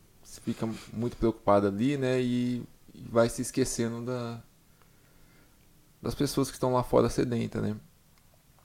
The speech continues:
E a gente vê, assim, as pessoas que a gente tem conversado, é, esse tra-, esse trabalho, né, que o pessoal tem feito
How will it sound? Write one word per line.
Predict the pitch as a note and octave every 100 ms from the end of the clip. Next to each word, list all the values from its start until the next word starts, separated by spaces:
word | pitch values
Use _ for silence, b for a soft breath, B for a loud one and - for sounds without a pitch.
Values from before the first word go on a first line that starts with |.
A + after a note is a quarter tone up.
| _ _ _
E | B2 A2 G#2+
a | G#2
gente | G#2 A2 A#2+
vê, | G#2+ A#2
assim, | A2+ A#2 A2+
as | G#2+ -
pessoas | G2+ A2 G2+
que | A2
a |
gente | G2+ G2 - G2+ -
tem | - G2
conversado, | G2+ - G3+ - G#2 A2+ A#2+ - - - - _ _ _ _ _ _ _ _ _ _ _ -
é, | F#2+ G2 G2+
esse | A2 B2+ -
tra-, | C#3+ -
esse | A2 A#2 -
trabalho, | - C#3 B2+ A#2 A#2+ A#2+ G#2
né, | G2+ A2 G2+
que | -
o |
pessoal | - G2 G#2
tem | - G2+ F#2 - - -
feito | - G#2+ A2 - A2